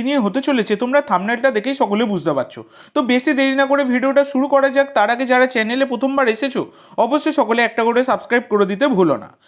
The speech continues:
তো বন্ধুরা, যে আপডেটটা তোমাদেরকে দেবো এই ভিডিওতে, সেটা হলো হুগো বুমোকে নিয়ে। তো হুগো বুমোকে তোমরা সকলেই চেনো, ঊনত্রিশ বছর বয়সী মরক্কান অ্যাটাকিং মিডফিল্ডার। অ্যাটাকিং মিডফিল্ডের পাশাপাশি সেন্টার মিডফিল্ড আর লেফট মিডফিল্ডে খেলতে পারেন। মার্কেট ভ্যালু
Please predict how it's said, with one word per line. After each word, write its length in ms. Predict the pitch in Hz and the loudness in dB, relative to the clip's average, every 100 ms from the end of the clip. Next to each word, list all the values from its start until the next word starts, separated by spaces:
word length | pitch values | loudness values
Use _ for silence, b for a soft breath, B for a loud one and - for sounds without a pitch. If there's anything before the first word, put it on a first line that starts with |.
| B B | B B
তো 60 | 262 | 0
বন্ধুরা, 340 | 302 311 233 185 - | 0 0 2 2 2
যে 80 | 262 196 | 2 0
আপডেটটা 320 | 175 226 285 277 | 0 -2 0 0
তোমাদেরকে 360 | 269 269 269 269 | 0 -2 -2 0
দেবো 160 | 202 214 254 | 2 2 0
এই 60 | 220 | 0
ভিডিওতে, 360 | 214 202 170 160 160 B - | 0 0 0 -2 -8 B -4
সেটা 200 | 247 285 | 0 2
হলো 160 | 269 208 190 | 4 4 2
হুগো 240 | 147 190 262 | 0 2 2
বুমোকে 360 | 220 196 190 185 143 | 2 0 0 0 -2
নিয়ে। 160 | 110 98 B B - | -8 -14 B B 0
তো 40 | 285 | 2
হুগো 220 | 196 220 294 | 2 2 2
বুমোকে 360 | 294 285 277 208 202 | 2 0 2 0 0
তোমরা 200 | 233 254 254 | 0 0 0
সকলেই 280 | 226 254 269 | 0 2 2
চেনো, 180 | 233 220 277 B B | 0 -2 -4 B B
ঊনত্রিশ 420 | 220 277 285 302 254 240 | 0 0 2 0 2 0
বছর 200 | 233 269 | 0 0
বয়সী 220 | 254 254 269 | 0 0 0
মরক্কান 380 | 220 208 208 247 233 | 2 2 2 0 2
অ্যাটাকিং 320 | 190 202 240 240 | 0 0 -2 -4
মিডফিল্ডার। 440 | 226 226 214 220 254 B 208 | -4 -4 0 0 -2 B -4
অ্যাটাকিং 360 | 175 202 240 277 277 | 0 0 0 -2 0
মিডফিল্ডের 400 | 240 - 247 262 254 | -2 0 2 2 0
পাশাপাশি 340 | 214 233 233 262 | -2 -2 -2 -2
সেন্টার 260 | 220 190 233 233 | -2 0 0 0
মিডফিল্ড 320 | 226 254 254 208 | -2 -2 2 2
আর 80 | 202 | 2
লেফট 200 | 185 208 214 | 0 0 0
মিডফিল্ডে 340 | 208 214 202 254 | -2 -2 -2 0
খেলতে 200 | 196 160 147 | 0 2 2
পারেন। 200 | 120 110 107 B B 156 | 0 -6 -16 B B 0
মার্কেট 260 | 208 220 285 | 0 2 0
ভ্যালু 180 | 269 269 | 2 2